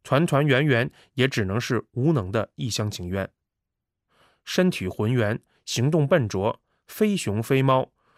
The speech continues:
食肉目的素食者，择地而居，性情乖巧，不易繁殖、濒于灭绝的动物，成了中国当代精神的象征。活熊取胆。Mon bear 是一种亚洲的熊，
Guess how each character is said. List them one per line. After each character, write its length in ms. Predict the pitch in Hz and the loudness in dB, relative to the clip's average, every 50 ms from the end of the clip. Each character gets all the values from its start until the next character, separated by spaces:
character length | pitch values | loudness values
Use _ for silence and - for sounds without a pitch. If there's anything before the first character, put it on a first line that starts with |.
| _ | _
食 220 | - - - 131 139 | -8 -4 0 2 2
肉 240 | 160 175 214 190 | 2 4 4 2
目 220 | 143 127 135 127 113 | 2 2 2 0 0
的 160 | 101 101 95 | 0 -2 -4
素 240 | - - - - 113 | -4 -2 -2 -2 -2
食 160 | - - 98 | -2 -4 -6
者， 320 | - 98 92 90 - - _ _ _ _ _ _ _ _ _ _ | -4 -2 -4 -4 -4 -8 _ _ _ _ _ _ _ _ _ _
择 200 | - - 110 123 | -2 0 0 2
地 200 | 147 - 175 117 | 2 2 0 0
而 160 | 90 87 92 | -2 -2 -6
居， 320 | 101 - 123 120 131 - _ _ _ _ _ _ - | -4 -2 -2 -2 -4 -4 _ _ _ _ _ _ -6
性 180 | - - 190 156 | -2 0 2 2
情 160 | - 139 147 | 2 2 2
乖 220 | 165 190 185 185 180 | 2 4 4 4 2
巧， 320 | - - 101 82 80 - _ _ _ _ _ _ | 0 -2 -4 -4 -6 -12 _ _ _ _ _ _
不 100 | - 131 | -2 0
易 120 | 143 143 | 0 0
繁 260 | 127 113 - 107 120 135 | 0 0 0 0 0 -2
殖、 320 | - - 101 107 123 - _ _ _ _ _ _ | -2 -2 -2 -2 -2 -4 _ _ _ _ _ _
濒 160 | - 190 190 190 | 0 2 2 4
于 140 | 165 147 | 4 4
灭 240 | 165 196 220 196 131 | 2 2 2 2 2
绝 160 | 113 - 101 | 0 -2 -4
的 100 | 101 117 | -4 -2
动 220 | 117 117 147 117 104 | 0 2 0 0 0
物， 220 | 95 95 95 - _ _ _ _ _ _ - | -2 -4 -6 -8 _ _ _ _ _ _ -10
成 180 | - 110 104 | -6 -2 0
了 180 | 113 117 113 - _ | 0 0 0 -2 _
中 160 | - 160 160 | -2 -2 0
国 140 | 151 139 131 | 2 2 2
当 200 | 131 - 151 156 | 2 0 0 2
代 160 | 147 131 110 | 2 0 0
精 300 | 104 - - - 165 160 | -2 -4 -4 -2 -2 -2
神 140 | 143 - 92 | -2 -4 -8
的 80 | 87 90 | -8 -6
象 200 | - 120 101 95 | -4 -4 -4 -4
征。 240 | 92 104 104 113 - _ _ _ _ _ _ _ _ _ _ _ _ _ _ _ _ _ _ _ _ _ _ _ _ | -4 -6 -6 -6 -8 _ _ _ _ _ _ _ _ _ _ _ _ _ _ _ _ _ _ _ _ _ _ _ _
活 240 | _ - - 139 156 | _ 0 2 2 2
熊 160 | - 139 147 | 4 2 0
取 180 | 156 - - 139 | 0 0 0 0
胆。 260 | 139 117 101 87 - _ _ _ _ _ _ _ _ _ _ _ _ _ _ _ _ _ _ _ _ _ _ _ _ _ _ _ _ _ - | 0 0 -2 -4 -10 _ _ _ _ _ _ _ _ _ _ _ _ _ _ _ _ _ _ _ _ _ _ _ _ _ _ _ _ _ 0
Mon 340 | 139 147 160 180 196 202 190 | 2 4 4 4 2 0 0
bear 300 | - 117 98 90 85 - - _ _ | 0 -2 -2 -2 -6 -12 -16 _ _
是 180 | - - - 139 | -10 -6 -4 -4
一 60 | 120 | -2
种 220 | 110 107 95 98 | -4 -4 -4 -2
亚 180 | 135 165 139 110 | 0 2 2 2
洲 100 | - 117 | 0 -2
的 120 | 107 104 | -4 -4
熊， 280 | 92 - 98 92 98 | -4 -6 -6 -6 -8